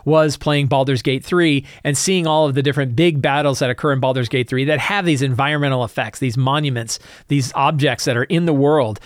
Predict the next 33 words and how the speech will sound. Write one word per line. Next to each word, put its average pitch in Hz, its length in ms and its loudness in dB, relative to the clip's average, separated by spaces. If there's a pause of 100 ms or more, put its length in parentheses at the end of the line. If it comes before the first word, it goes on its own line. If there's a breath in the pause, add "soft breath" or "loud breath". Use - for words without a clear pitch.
(120)
that 147 140 2
are 139 80 2
doing 151 340 2
things 117 240 -4
that 123 160 -2
you 127 60 0
have 123 160 -2
to 127 80 -4
manipulate. 117 500 -2
And - 80 -10
I 127 60 -2
was 131 100 -2
like, 143 160 -2
"Oh, 202 220 2
of 120 100 -2
course, 170 320 0
we 147 80 0
use 143 200 0
those 127 160 -4
in 117 60 -4
D 120 120 -2
and 113 80 -6
D 117 100 -2
all 117 100 -2
the 135 60 -4
time. 175 260 -2
It's 139 120 -6
a - 20 -20
good 123 140 -6
thing 123 140 -6
to 107 60 -8
talk 139 200 -4
about." 135 200 -2